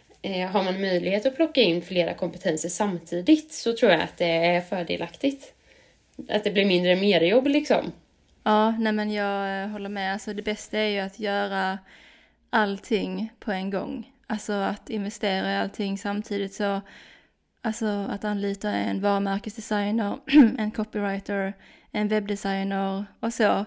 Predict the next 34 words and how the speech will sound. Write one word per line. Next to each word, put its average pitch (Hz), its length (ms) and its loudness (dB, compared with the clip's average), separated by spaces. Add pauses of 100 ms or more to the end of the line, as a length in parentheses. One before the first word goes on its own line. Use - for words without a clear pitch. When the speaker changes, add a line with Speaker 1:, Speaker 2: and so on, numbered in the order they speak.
(540)
Speaker 2:
Eh, 202 320 -2 (280)
i 220 60 -2
alla 214 140 2
fall 214 160 0
någorlunda 196 460 0
samtidigt 202 600 -2
så - 140 -2
att 196 300 -2 (720)
man 208 160 0
kan 208 140 0
anpassa 202 540 -2
allting 196 760 -2 (840)
så - 160 -2
att 202 360 -2
det 214 100 -2
blir 196 160 0
en 196 160 0
röd 196 260 0
tråd 202 380 4
genom 190 200 0
allting. 190 400 -2
För 233 120 -6
om 196 100 -2
man, 196 240 -2 (880)
ja, 220 80 -2
men 214 160 4
då 214 80 2
exempelvis 196 840 -2
investerar 202 600 0
i 180 60 -2
en 185 80 -4
hemsida 214 640 0
första 196 760 -2
året 214 480 -6